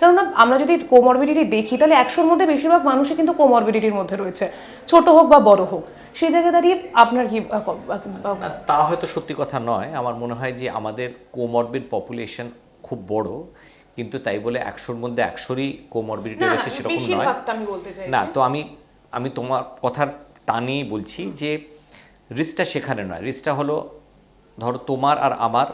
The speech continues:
Speaker 2: কোনো কোমরবিডিটি নেই,
Speaker 1: হুম।
Speaker 2: ঠিক তো?
Speaker 1: হুম।
Speaker 2: কিন্তু আমাদের ইনফেকশন হয়ে গেল, আমরা বাড়ি ফিরলাম, আমাদের বয়স্ক মা বাবার কাছে বাড়ি ফিরলাম, কাকা জ্যাঠার কারে-, বা-, কাছে বাড়ি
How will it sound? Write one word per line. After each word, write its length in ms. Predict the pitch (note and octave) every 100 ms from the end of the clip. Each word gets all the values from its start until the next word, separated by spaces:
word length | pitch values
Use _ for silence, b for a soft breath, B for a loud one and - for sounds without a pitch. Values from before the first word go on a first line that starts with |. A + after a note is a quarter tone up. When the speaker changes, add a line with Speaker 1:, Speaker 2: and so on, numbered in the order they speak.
| -
Speaker 2:
কোনো 180 | C3+ C3+
কোমরবিডিটি 680 | C3+ C3+ B2 A2 G#2+ A#2+ G#2+
নেই, 180 | F2+ D2+ _ _
Speaker 1:
হুম। 120 | A#3+ A#3
Speaker 2:
ঠিক 120 | - -
তো? 100 | E3+
Speaker 1:
হুম। 400 | B2+ - - - - -
Speaker 2:
কিন্তু 180 | C3+ C#3+
আমাদের 360 | A#2+ B2 D3
ইনফেকশন 440 | D3+ B2 A#2 - A#2+
হয়ে 220 | G2 F2+
গেল, 140 | - - - b b b
আমরা 280 | - B2 D3+
বাড়ি 240 | C3 A2+ B2
ফিরলাম, 340 | - G2 F#2+ G2 - _ b b -
আমাদের 460 | A2+ A#2+ A#2+ B2 G#2+
বয়স্ক 320 | A2 G#2 -
মা 200 | A#2+ G2+
বাবার 240 | G2 G2+ A2
কাছে 200 | G2+ A2
বাড়ি 220 | G2 G#2
ফিরলাম, 380 | - F#2+ G2 G2+ G2+
কাকা 240 | F#2+ A2+
জ্যাঠার 300 | A2 G2 G#2+
কারে-, 200 | A2 G#2+
বা-, 120 | F#2
কাছে 280 | E2 G2 -
বাড়ি 220 | F#2+ G2